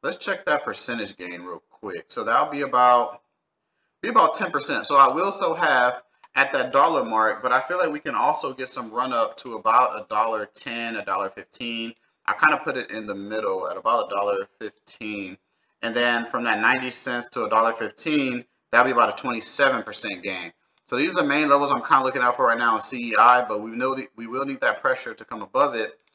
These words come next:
like that. And then what we'll wait for is wait for some pullback back down to the area. It doesn't have to be the exact level.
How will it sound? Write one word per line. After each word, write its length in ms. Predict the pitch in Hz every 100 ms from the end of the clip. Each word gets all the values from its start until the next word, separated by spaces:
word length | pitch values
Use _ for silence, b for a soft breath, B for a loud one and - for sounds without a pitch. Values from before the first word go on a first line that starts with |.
| _ _ -
like 280 | 113 110 -
that. 500 | 131 160 165 - _ -
And 200 | 117 120
then 140 | 123
what 120 | 123
we'll 140 | 120 117
wait 200 | 143 147
for 220 | 135 123
is 240 | 127 127
wait 240 | 123 120 127
for 120 | 131
some 180 | 117 104 -
pullback 420 | 170 123 113 110
back 200 | 117 117
down 200 | 120 117
to 80 | 117
the 140 | 101
area. 260 | 113 131 147
It 80 | 117
doesn't 180 | 127 143
have 120 | 135
to 80 | 123
be 100 | 123
the 100 | 117
exact 380 | 110 117 107
level. 440 | 131 160 120 110